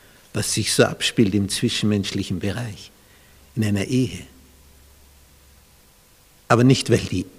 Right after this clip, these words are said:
Ehe das Problem ist, sondern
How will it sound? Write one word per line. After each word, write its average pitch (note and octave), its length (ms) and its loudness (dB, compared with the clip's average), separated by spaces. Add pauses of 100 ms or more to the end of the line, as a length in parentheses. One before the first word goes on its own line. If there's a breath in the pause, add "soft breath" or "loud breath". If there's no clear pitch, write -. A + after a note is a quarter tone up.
(160)
Ehe G3+ 400 10
das B2 280 4
Problem F#2 580 0
ist, - 460 -16 (1120)
sondern F#2 600 -4